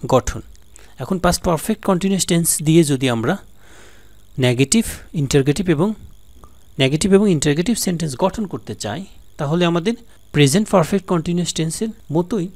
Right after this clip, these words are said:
একইভাবে গঠন করব। So, এখন আমরা শিখব ফিউচার টেন্স কি, কত প্রকার, এবং সেই ফিউচার টেন্সের স্ট্রাকচারগুলো কী কী। So, ফিউচার টেন্সকেও আমরা কী করি? চার ভাগে ভাগ করি। So, ফিউচার টেন্স হচ্ছে,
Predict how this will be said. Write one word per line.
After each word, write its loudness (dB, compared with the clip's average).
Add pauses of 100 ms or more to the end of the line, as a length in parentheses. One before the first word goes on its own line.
(120)
একইভাবে 0 (400)
গঠন -4
করব। -10 (800)
So, 2
এখন 4
আমরা 6
শিখব 6 (300)
ফিউচার 10 (140)
টেন্স 2 (340)
কি, 2 (300)
কত 6
প্রকার, 4 (800)
এবং 4 (180)
সেই 0
ফিউচার 2
টেন্সের -2 (220)
স্ট্রাকচারগুলো 2
কী -2
কী। -10 (460)
So, -6
ফিউচার 0
টেন্সকেও 0
আমরা 0
কী -8
করি? 0 (300)
চার 2
ভাগে -2 (680)
ভাগ -2
করি। -6
So, -6
ফিউচার -2
টেন্স -2
হচ্ছে, -4